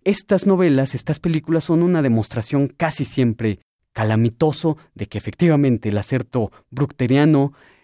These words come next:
es cierto. Al elegir amante, elegimos también a nuestro asesino en potencia. Los amantes permanecen, utilizando una de las expresiones de Bruckner, uno al borde del otro.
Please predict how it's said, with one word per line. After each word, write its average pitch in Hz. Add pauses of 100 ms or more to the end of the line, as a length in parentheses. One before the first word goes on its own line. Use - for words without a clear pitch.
es -
cierto. 113 (300)
Al 110
elegir 120 (140)
amante, 139
elegimos 120
también 120
a 101
nuestro 95
asesino 113
en 110
potencia. - (400)
Los 131
amantes 196 (260)
permanecen, 131 (140)
utilizando 120
una 147
de 120
las 113
expresiones 113 (320)
de 123
Bruckner, 151 (100)
uno 220
al 170
borde 170
del 165
otro. 143